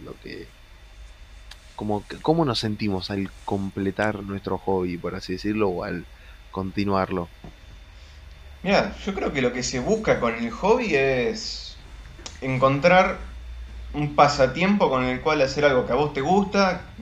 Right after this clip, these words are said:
Speaker 2: que te hace feliz y con lo que te,
Speaker 1: Sí.
Speaker 2: con lo que te podés distender un poco.
Speaker 1: Sí, pero yo quiero saber, onda,
Speaker 2: Yo creo que es eso.
Speaker 1: de dónde, cómo nace, ¿no? Porque yo creo que, onda, si vos buscas algo que te, que disfrutes o algo, es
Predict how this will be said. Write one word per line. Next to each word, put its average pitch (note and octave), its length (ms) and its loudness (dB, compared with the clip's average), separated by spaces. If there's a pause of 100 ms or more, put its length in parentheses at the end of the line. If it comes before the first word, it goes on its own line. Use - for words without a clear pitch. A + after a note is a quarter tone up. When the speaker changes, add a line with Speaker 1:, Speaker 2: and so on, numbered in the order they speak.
(140)
Speaker 2:
que G#2+ 80 -8
te A#2+ 100 -6
hace B2+ 160 -2
feliz C3+ 480 -2
y B2 80 -4
con A2+ 160 -4
lo A2 100 -4
que G#2 120 -4
te, G#2 260 -8 (380)
Speaker 1:
Sí. D3 360 2 (400)
Speaker 2:
con A#2+ 100 -6
lo A#2+ 60 -2
que A#2+ 60 -2
te A#2+ 80 2
podés D3 240 4
distender C3 460 4
un B2 100 0
poco. C3+ 180 4
Speaker 1:
Sí, G3+ 120 2
pero E3 160 2
yo G3+ 120 2
quiero F#3+ 200 2
saber, D3 320 4
onda, A#2+ 640 0
Speaker 2:
Yo C#3 100 -8
creo A2+ 120 -6
que G#2 60 -8
es G#2 60 -8
eso. A#2+ 180 0
Speaker 1:
de C3 60 6
dónde, C#3 540 2
cómo E3 240 4
nace, C#3 320 0
¿no? B2+ 240 2 (420)
Porque A2+ 200 6
yo G3 120 10
creo F#3 200 8
que, G#2 380 2
onda, A#2 300 -2
si - 100 0
vos C#3+ 120 12
buscas A#2+ 340 6
algo A#2+ 260 12
que F#2+ 120 4
te, F2+ 420 -2 (1000)
que G#2+ 120 4
disfrutes A2 720 8
o G#2 140 4
algo, B2 380 6
es G2 120 -2